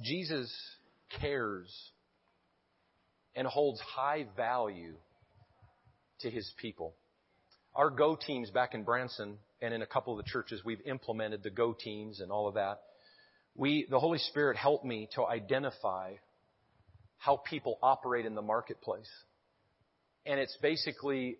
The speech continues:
a look, one of the trainings we do, it's a look into a go teamer, the D N A, or you could say it like this, the heart motives of a soul winner. It's kind of weird, but you would think, "Well, what do you mean? What, what does that look like?" Well, first of all, you have to have a heart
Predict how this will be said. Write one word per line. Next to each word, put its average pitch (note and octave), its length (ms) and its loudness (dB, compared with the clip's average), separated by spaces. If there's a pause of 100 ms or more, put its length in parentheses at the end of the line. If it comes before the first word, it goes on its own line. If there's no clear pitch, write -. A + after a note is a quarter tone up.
a C3+ 100 2
look, C#3 300 4 (160)
one C#3+ 160 6
of C#3 60 0
the B2+ 60 -2
trainings D3 460 -2
we A#2 100 -2
do, B2 200 2
it's A#2+ 120 -2
a A#2 100 0
look C3+ 320 4 (120)
into C3+ 720 -4
a B2 80 -2
go A#2 260 0
teamer, F#2+ 380 -10
the B2 100 -2
D D3+ 380 -4
N C3 140 -2
A, G#2+ 400 -2 (640)
or D3+ 180 8
you C#3 120 0
could C3+ 140 -2
say - 160 0
it B2 120 0
like A#2+ 200 0
this, B2 200 2 (100)
the A2+ 80 6
heart - 420 0
motives G2 520 -4 (1200)
of A2 140 -2
a A2+ 60 -6
soul A2 320 -2
winner. E2 260 -10 (380)
It's B2 400 -4
kind F3+ 200 0
of C3+ 80 2
weird, D#3 280 6
but C3+ 120 2
you C3+ 100 0
would C3 120 -2
think, B2 200 -2
"Well, B2 100 2
what C#3+ 100 2
do D3 60 -6
you C#3 80 -4
mean? C3+ 260 -4
What, B2+ 180 0
what B2+ 120 -2
does B2+ 100 -2
that B2+ 180 2
look C#3 220 0
like?" G#2+ 220 0
Well, A#2+ 280 4 (320)
first E3+ 240 2
of C3+ 80 -2
all, B2+ 140 6
you B2 80 0
have C3 180 -2
to - 60 -4
have G#2+ 120 2
a G#2 40 0
heart A#2+ 240 0